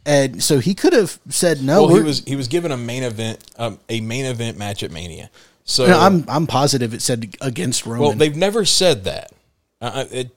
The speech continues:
Speaker 2: it may be, right, but they've never said that specifically. They have said it was a main event match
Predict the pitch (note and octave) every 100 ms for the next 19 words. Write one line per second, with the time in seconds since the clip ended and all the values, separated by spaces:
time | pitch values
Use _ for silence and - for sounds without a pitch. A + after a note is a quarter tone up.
0 | - D3+ D#3 E3 E3+ B2 C3 G#2+ F#2 G2+
1 | G#2+ - A2 G#2 G#2+ A#2+ D#3+ F3 - -
2 | C3+ A2+ G2 G2 A2 A2+ - - G2+ -
3 | G2+ G2 - F#2+ - _ - - - G#2+
4 | A2+ G2+ B2+ B2 A#2 - G#2+ A2 - G#2
5 | G2+ G2+ A#2+ B2 A2 G#2 G#2 - F#2 F#2
6 | -